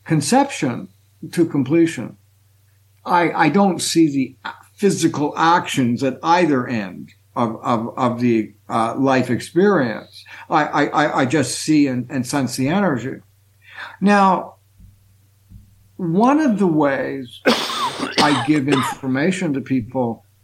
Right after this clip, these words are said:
um, but, but it's, uh, but it's the result of years and years and years of doing an exercise. And one of the things that I've learned is that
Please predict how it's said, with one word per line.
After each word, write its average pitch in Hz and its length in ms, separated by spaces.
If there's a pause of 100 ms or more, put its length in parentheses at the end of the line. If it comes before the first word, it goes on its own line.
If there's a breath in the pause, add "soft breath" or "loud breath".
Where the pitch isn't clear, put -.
(400 soft breath)
um, 127 360
but, 151 460
but 147 180
it's, - 240 (120)
uh, 160 120 (340)
but 143 240
it's 143 240
the 160 80
result 135 600
of 127 360 (880)
years 143 340
and 131 160
years 135 300
and 113 180
years 127 560
of 113 240 (1200)
doing 123 400
an 110 80
exercise. - 840 (800 soft breath)
And 160 240
one 233 200
of 320 140
the 262 80
things 185 460
that 156 480
I've 139 240
learned 139 480 (800 loud breath)
is 147 220
that 160 440